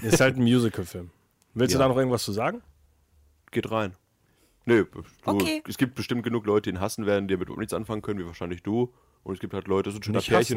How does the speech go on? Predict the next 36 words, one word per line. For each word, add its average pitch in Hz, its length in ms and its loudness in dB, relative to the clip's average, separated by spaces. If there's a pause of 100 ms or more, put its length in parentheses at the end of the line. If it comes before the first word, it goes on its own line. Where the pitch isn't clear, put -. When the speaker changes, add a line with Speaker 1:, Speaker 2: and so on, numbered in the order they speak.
(140)
Speaker 2:
Pärchenfilm. 110 120 4
Speaker 1:
einfach 107 140 4
nicht 107 160 -8
mein 95 120 -12
Film. 123 260 -10 (200)
Speaker 2:
Kann 104 140 -6
man 95 80 -6
sich 95 260 -18
schön - 320 -8
mit 98 80 -10
seiner 85 160 -4
Freundin 131 320 -4
angucken, 104 400 -6
hat 87 120 -8
Spaß. 104 440 -6 (200)
Doch, 127 200 -6
war 143 140 -6
ein - 140 -12 (440)
schönes 165 300 -4
Kinoerlebnis. 87 680 -4 (180)
Und - 120 -12
einen 113 140 -2
Tag 110 180 -10
vorher 120 220 -2
waren 123 140 0
wir 131 60 2
aber 135 120 -2
zusammen 143 300 -2
im 87 80 -4
Kino, 95 260 -6
Freddy, 117 300 -6
und 123 100 -8
das 127 80 -6
war 131 80 -4
kein 127 220 -6
Pärchenfilm. 104 640 -4